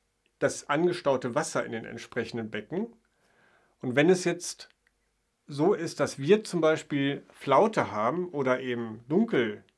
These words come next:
dann schicken uns die Norweger einfach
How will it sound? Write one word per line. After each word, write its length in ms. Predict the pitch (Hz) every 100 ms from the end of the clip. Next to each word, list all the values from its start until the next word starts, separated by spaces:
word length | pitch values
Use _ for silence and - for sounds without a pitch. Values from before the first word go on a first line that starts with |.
| _ _ _ _ _ _ _ _ - 110 113 127 196 226 - _ _ _ _ _
dann 340 | 131 131 196 196 - _ _ _ _ _ _
schicken 460 | - - 190 190
uns 440 | 160 165 180 - -
die 100 | 135
Norweger 680 | 127 139 160 160 156 143
einfach 380 | - 131 175 139